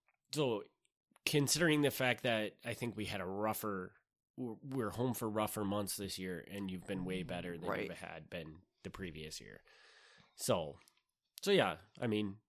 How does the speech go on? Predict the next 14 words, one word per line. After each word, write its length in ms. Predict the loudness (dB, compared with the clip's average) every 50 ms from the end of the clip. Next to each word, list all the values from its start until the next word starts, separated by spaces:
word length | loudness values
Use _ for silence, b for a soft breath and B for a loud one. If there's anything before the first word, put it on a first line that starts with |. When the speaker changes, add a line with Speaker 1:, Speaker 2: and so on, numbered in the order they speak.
| _ _ _ _ _ _ _ -14 -6
Speaker 1:
I 120 | -2 0
would 160 | 2 2 2 2
say 160 | 0 -2 -2
that 200 | -2 -2 -4 -4 _ _ _ _ _ _ _ _ -6 0
shows 240 | 4 4 4 4 4
right 180 | 2 2 2 2
there 180 | 0 0 2
that 160 | 2 0 0
there's 180 | 0 -2 -4 -4
been 240 | -4 -4 -4 -4 -2
big 160 | -4 -4 -4
improvements. 640 | -6 -4 -2 -4 -2 0 0 -2 -2 -2 -4 -10 _ _ -8
I 100 | -8 -6
guess 260 | -4 -4 -4 -4 -6